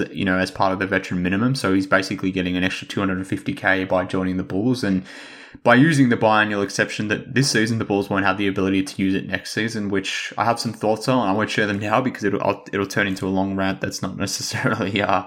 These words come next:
relevant here. But I, I guess the, the, the biggest aspect where I, f-, I feel like Tristan Thompson is going to help this team is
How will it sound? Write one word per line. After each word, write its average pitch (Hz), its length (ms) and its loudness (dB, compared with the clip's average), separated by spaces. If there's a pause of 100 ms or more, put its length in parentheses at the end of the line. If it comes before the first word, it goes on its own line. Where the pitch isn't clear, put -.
(360)
relevant 120 460 6
here. 101 200 -2
But 110 120 2
I, 117 300 2
I 123 40 4
guess 147 220 2
the, 139 140 2
the, 107 360 2
the - 140 -2
biggest - 480 -2 (500)
aspect 101 440 -2
where 104 140 0
I, 98 60 2
f-, - 260 -8
I 107 60 0
feel 104 200 -2
like 95 160 0
Tristan 107 280 -6
Thompson 98 360 -6
is 95 120 -4
going 98 160 0
to 87 60 -4
help 90 220 -2
this 101 160 -6
team 98 280 -2
is 92 260 -2